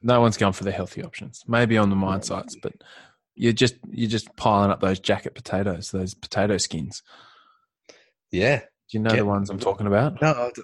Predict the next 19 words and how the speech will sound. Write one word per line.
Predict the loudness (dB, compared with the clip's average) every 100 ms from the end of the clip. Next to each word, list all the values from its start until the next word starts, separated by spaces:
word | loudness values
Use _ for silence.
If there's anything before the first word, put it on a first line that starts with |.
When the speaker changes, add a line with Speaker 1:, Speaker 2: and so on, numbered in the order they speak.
| -2
Speaker 2:
I | 2
don't. | 4 2 0 -8 -2
I |
Speaker 1:
It's | 2
Speaker 2:
don't | 4
Speaker 1:
like | 4
Speaker 2:
actually. | 2 0
Speaker 1:
the |
potato | 2 4 6 6
skin | 4 2 4 4 4 -2 0
deep | 2 2
fried | 2 2 2 0 -4
like | -6
a | -2
chip. | -2 -2 -4 _ _ _ _ _ _ _ _ -4
And | 0 4
Speaker 2:
Yep. | 2 0 -10
Speaker 1:
it | -14
is | -14